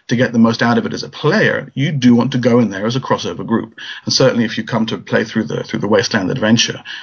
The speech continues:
um, stopping the, the, the atrocity wave, it's not something you're gonna be able to do on your own, just as a,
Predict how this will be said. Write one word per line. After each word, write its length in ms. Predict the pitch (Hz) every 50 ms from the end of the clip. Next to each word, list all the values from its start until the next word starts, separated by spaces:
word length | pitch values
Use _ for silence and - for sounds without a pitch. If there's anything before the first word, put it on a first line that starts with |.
| - -
um, 180 | - 95 107 110
stopping 420 | - - - 123 113 113 - 110
the, 200 | 104 95 95 95
the, 280 | 92 90 92 98 - -
the 120 | 85 90
atrocity 460 | 90 - - - 123 - - 127 110 92
wave, 360 | 85 90 - - 143 139 - - - - - - _ -
it's 200 | 110 104 - 139
not 180 | 156 160 -
something 340 | 143 - 123 117 113 123 120
you're 80 | 123 113
gonna 140 | 113 104
be 120 | 90 101 101
able 140 | 101 101 -
to 100 | - -
do 220 | 120 143 143 123
on 120 | 95 95
your 180 | 95 101 104 -
own, 220 | 123 113 98 92
just 220 | 87 85 - - -
as 100 | 98 92
a, 260 | 95 98 98 - -